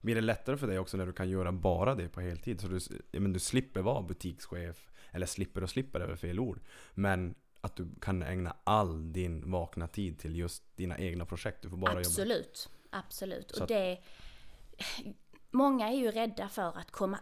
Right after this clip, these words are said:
Speaker 2: ut,
Speaker 1: Mm.
Speaker 2: eh, direkt liksom i, eh, eh, alltså man ska säga, folk som startar eget är rädda att släppa någonting annat.
Speaker 1: Mm, precis.
Speaker 2: Man vill liksom inte gå direkt in på det egna företaget, utan man kanske jobbar lite sidan om för att få inkomst och sådär.
Speaker 1: Mm.
Speaker 2: Och det är inte fel, jag har också gjort det.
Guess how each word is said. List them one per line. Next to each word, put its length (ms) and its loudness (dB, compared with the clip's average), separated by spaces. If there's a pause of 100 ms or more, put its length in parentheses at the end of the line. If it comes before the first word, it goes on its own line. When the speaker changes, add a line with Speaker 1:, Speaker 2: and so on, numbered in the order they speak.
Speaker 2:
ut, 600 0 (240)
Speaker 1:
Mm. 380 -4
Speaker 2:
eh, 380 -2
direkt 420 0
liksom 280 -8
i, 320 -2
eh, 1000 -12
eh, 40 -10 (520)
alltså 200 -4
man 120 0
ska 160 -4
säga, 340 -2 (680)
folk 180 6
som 100 0
startar 340 4
eget 340 2
är 80 0
rädda 180 -2
att 120 -8
släppa 320 -2
någonting 340 -4
annat. 420 -4
Speaker 1:
Mm, 280 -4
precis. 420 -8 (120)
Speaker 2:
Man 180 2
vill 100 0
liksom 300 -4
inte 160 -4
gå 160 0
direkt 420 0
in 300 -4
på 100 -6
det 60 -2
egna 300 -4
företaget, 600 -4
utan 180 -8
man 100 -4
kanske 220 -2
jobbar 300 0
lite 240 -4
sidan 360 -4
om 160 -4
för 140 -8
att 100 -10
få 100 -8
inkomst 720 -6
och 60 -14
sådär. 200 -8
Speaker 1:
Mm. 220 -2
Speaker 2:
Och 80 6
det 100 6
är 80 2
inte 220 -4
fel, 400 -4
jag 100 0
har 120 -2
också 300 -4
gjort 300 -4
det. 220 -8